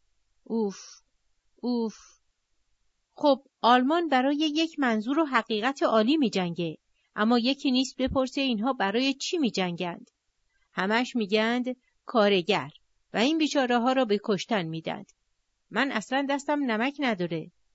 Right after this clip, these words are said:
برید از رعیت هام بپرسید. آنقدر که من با آنها خوش سلوکی می‌کنم، به طوری که منو میپرستند، استالین به کارگراش نمی‌کنه.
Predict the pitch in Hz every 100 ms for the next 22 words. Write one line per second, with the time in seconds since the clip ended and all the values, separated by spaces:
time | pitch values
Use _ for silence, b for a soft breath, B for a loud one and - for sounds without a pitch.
0 | _ _ _ _ 170 196 247 285 294 294
1 | 269 202 190 190 185 - 285 320 294 -
2 | 170 - 185 160 - - - _ _ 240
3 | 247 254 269 254 285 226 254 294 277 240
4 | 214 220 220 190 185 - 226 - 226 208
5 | 208 240 196 - 202 185 190 202 202 202
6 | 254 226 240 202 220 208 196 185 190 170
7 | 165 - 208 254 247 220 214 - 220 185
8 | 269 320 285 _ _ - 202 - 233 196
9 | 180 175 214 - 269 285 269 - 170 160